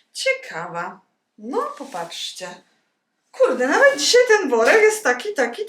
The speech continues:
taki. Taki zacny, że sto złotych, że dzisiaj na lumpie, jakbym chciała zwykły czarny t-shirt, ym, top, long sleeve, jakbym chciała to, o, sprzedać, e, na lumpie, mm, detalicznie,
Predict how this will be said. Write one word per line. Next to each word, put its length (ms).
taki. 440
Taki 320
zacny, 540
że 140
sto 320
złotych, 640
że 200
dzisiaj 300
na 160
lumpie, 360
jakbym 440
chciała 240
zwykły 300
czarny 300
t-shirt, 320
ym, 380
top, 360
long 240
sleeve, 220
jakbym 320
chciała 300
to, 220
o, 340
sprzedać, 760
e, 200
na 120
lumpie, 480
mm, 400
detalicznie, 720